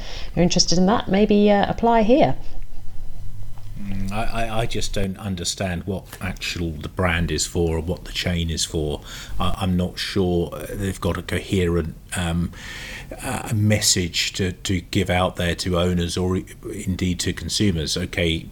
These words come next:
Speaker 2: I mean, Rocco is a proven great hotelier, but i-,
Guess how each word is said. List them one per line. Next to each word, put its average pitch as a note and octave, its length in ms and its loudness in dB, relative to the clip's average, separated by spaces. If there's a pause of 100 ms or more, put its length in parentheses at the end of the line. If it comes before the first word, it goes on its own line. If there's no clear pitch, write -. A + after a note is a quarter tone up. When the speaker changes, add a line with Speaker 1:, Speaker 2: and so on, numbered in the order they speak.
Speaker 2:
I F2 60 -4
mean, E2+ 280 -2
Rocco F#2+ 380 -2
is E2 400 0
a - 120 -14
proven F2 600 -2
great F2 420 0
hotelier, E2+ 560 -2
but - 140 -4
i-, - 80 -6